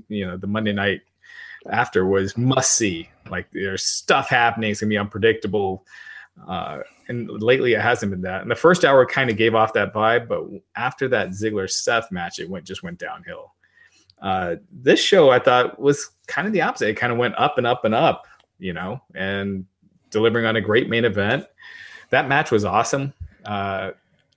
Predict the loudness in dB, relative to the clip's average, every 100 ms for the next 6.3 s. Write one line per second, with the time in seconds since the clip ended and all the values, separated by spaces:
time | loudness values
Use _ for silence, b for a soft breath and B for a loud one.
0 | _ _ -14 -2 2 2 2 4 4 4
1 | 0 0 0 0 -6 0 0 2 0 0
2 | -4 0 0 0 0 4 4 4 2 -2
3 | -2 -2 -2 0 -2 -4 -8 -8 -2 2
4 | 2 2 0 0 -2 -6 -6 -6 -4 -4
5 | -6 -8 -6 -6 -10 -14 -12 -8 -8 -10
6 | _ -12